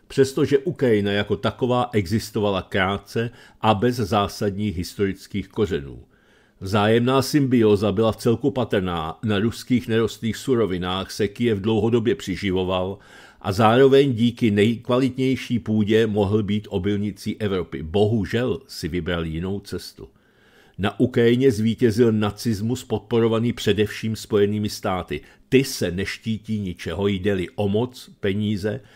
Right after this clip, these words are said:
a oslabení zásadního rivala na světovém kolbišti. U S A mají dva úhlavní nepřátele. Jsou jimi Čína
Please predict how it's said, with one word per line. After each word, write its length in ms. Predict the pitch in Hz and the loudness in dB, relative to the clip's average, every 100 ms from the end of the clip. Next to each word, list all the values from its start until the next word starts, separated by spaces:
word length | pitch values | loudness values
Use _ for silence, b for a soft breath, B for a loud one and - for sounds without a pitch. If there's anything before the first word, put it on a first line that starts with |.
| b b | b b
a 140 | 113 | -4
oslabení 680 | 131 - 151 131 127 131 123 | -4 -2 0 2 2 0 -2
zásadního 720 | 107 110 - 113 107 110 90 | 0 -2 -2 -4 -2 -4 -2
rivala 460 | 80 87 95 98 104 | -2 0 0 0 -2
na 140 | 98 | -4
světovém 580 | 90 - 85 95 87 101 | -6 -4 -4 -2 -4 -4
kolbišti. 680 | - 92 - - - - - _ b b b b b b b - | -2 -4 -4 -12 -16 -18 -20 _ b b b b b b b 4
U 160 | 123 | 6
S 220 | 113 - | 6 2
A 180 | 165 123 | -2 0
mají 280 | 98 98 92 | 2 0 0
dva 300 | 87 107 - | -2 -2 -2
úhlavní 500 | 113 95 104 101 107 | -4 0 -2 -2 -4
nepřátele. 680 | 107 - 78 71 - 71 - _ b b b | -4 -6 -8 -8 -12 -14 -14 _ b b b
Jsou 320 | 104 - 113 | -6 0 2
jimi 280 | 110 101 101 | 2 0 -4
Čína 680 | - - 107 104 110 113 113 | -6 -4 -2 -2 -4 -6 -10